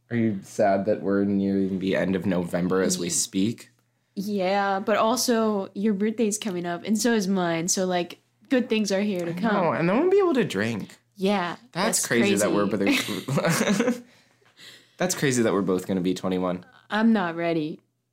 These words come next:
Speaker 1: I'm grateful for, I know I already said Brussels sprouts. I'm gonna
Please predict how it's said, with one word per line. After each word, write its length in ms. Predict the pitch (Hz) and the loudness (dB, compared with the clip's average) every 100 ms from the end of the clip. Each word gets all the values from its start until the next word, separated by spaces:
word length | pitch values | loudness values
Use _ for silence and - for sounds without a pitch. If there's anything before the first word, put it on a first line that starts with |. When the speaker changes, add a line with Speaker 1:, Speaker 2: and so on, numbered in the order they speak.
| _ _ _ _ _ _ _ _ _ _ _ _ _ _ - | _ _ _ _ _ _ _ _ _ _ _ _ _ _ -2
Speaker 1:
I'm 220 | 147 180 | 0 2
grateful 500 | 175 175 180 - 180 | 2 2 2 0 -2
for, 360 | 180 147 151 147 | 0 0 2 4
I 140 | - | 2
know 100 | 170 | 2
I 60 | 190 | 2
already 180 | 185 170 | 2 2
said 220 | 139 117 | 0 0
Brussels 320 | 113 - 127 | 0 0 -4
sprouts. 400 | - 135 139 139 | -2 -2 -2 -4
I'm 80 | 127 | -4
gonna 140 | 131 | -2